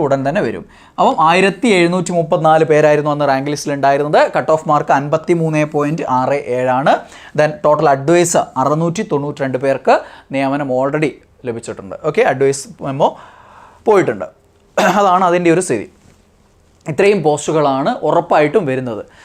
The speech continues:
Then സബ് ഇൻസ്പെക്ടർ, നിങ്ങൾക്കറിയാം, വാർഷിക റിക്രൂട്ട്മെന്റ് നടക്കുന്നൊരു പോസ്റ്റാണ്. സ്വാഭാവികമായിട്ടും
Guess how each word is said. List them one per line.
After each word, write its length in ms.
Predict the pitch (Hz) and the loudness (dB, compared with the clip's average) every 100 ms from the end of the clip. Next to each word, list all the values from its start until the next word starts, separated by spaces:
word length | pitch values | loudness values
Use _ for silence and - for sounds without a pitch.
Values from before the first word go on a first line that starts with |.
| - 190 | -4 -2
Then 120 | 165 - - | -2 -2 -2
സബ് 180 | 151 165 | 0 0
ഇൻസ്പെക്ടർ, 360 | - 143 - - - | 0 -2 -4 -12 -2
നിങ്ങൾക്കറിയാം, 480 | 170 165 165 233 302 - 139 | 2 4 4 2 0 -4 0
വാർഷിക 440 | 143 156 - 170 170 - - 151 | 2 2 2 2 2 2 -2 -8
റിക്രൂട്ട്മെന്റ് 460 | 143 151 147 147 143 | -4 -2 -2 -2 -2
നടക്കുന്നൊരു 360 | 135 135 147 139 | -2 -2 -2 -2
പോസ്റ്റാണ്. 400 | 127 127 107 - _ - - - - - | -2 -4 -8 -10 _ -20 -20 -20 -20 -2
സ്വാഭാവികമായിട്ടും 840 | 156 156 170 185 196 175 165 233 | 2 4 4 4 4 4 2 0